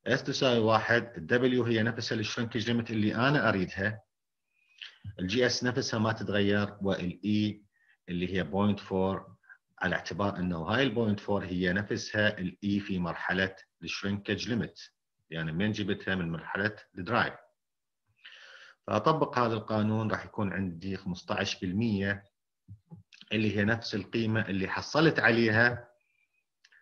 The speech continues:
بالميثود وان اللي هي الطريقة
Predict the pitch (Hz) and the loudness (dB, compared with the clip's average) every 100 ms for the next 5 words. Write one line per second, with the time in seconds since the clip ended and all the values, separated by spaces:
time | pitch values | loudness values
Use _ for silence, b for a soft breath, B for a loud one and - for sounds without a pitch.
0 | b _ 104 98 104 104 101 - 87 82 | b _ -4 2 4 4 0 -4 -4 -2
1 | 82 82 80 80 78 82 82 78 123 120 | 0 0 0 0 -4 -6 -4 -2 0 0
2 | 101 104 107 101 92 85 87 95 92 - | 2 4 4 2 -4 -8 -6 -4 -6 -4
3 | 82 98 95 101 101 | -4 -4 0 0 0